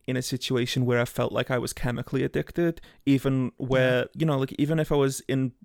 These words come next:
Speaker 1: positions where, like, my body was fucking breaking down in, like, really obvious ways and I was having to go to the hospital because of it. Like, even in
Speaker 2: Yeah.
Speaker 1: those situations, like, I felt like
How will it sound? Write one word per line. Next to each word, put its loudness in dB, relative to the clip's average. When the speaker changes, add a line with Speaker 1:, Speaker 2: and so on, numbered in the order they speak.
Speaker 1:
positions -2
where, 2
like, -2
my 2
body 0
was 0
fucking -2
breaking -2
down -2
in, -2
like, -2
really 0
obvious -2
ways 2
and 2
I 2
was 2
having 0
to 0
go 0
to -6
the -2
hospital 0
because 2
of 0
it. 0
Like, 0
even 2
in 4
Speaker 2:
Yeah. 2
Speaker 1:
those 2
situations, 0
like, 0
I 0
felt 2
like 2